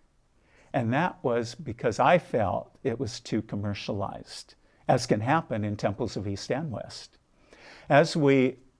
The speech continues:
it was an old famous temple in Calcutta.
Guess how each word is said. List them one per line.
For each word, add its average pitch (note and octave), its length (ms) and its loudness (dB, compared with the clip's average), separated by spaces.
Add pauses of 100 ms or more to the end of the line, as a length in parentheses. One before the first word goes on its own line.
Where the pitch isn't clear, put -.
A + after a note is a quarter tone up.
(260)
it D3+ 80 4
was B2+ 160 4
an A#2+ 80 4
old D3 420 6 (240)
famous C#3 460 0
temple B2+ 480 2
in A2 360 0 (260)
Calcutta. B2+ 560 4